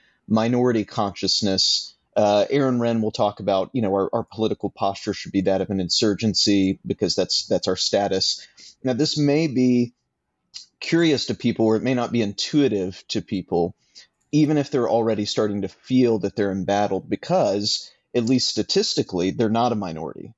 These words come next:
right? Christians are not a minority yet in, in America. It's still declining. It's actually kind of a white pill that there's, you know, over sixty percent of the people still identify as some kind of Christian.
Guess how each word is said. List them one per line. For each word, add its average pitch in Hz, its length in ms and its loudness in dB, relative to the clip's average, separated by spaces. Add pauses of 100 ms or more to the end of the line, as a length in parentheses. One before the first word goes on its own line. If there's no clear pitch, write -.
(120)
right? 104 220 0
Christians 123 560 -2
are 110 80 0
not 104 180 0
a 104 40 0
minority 101 460 0
yet 95 420 0
in, 98 500 -2
in 117 100 0
America. 98 400 -2
It's 98 160 -2
still 98 200 -2
declining. 98 580 -4 (280)
It's - 80 -8
actually 107 340 0
kind 110 200 -4
of 90 60 -8
a 95 60 -2
white 98 320 -2 (100)
pill 95 300 2
that 95 180 -2
there's, 92 460 0
you 113 80 0
know, 85 180 -2
over 107 240 0
sixty - 340 -2
percent 87 300 -2
of 85 80 -2
the 92 60 -2
people 98 260 -2
still 95 260 0
identify 92 440 -2
as 90 120 -4
some 98 140 -4
kind 98 180 -4
of 101 60 -4
Christian. - 460 -2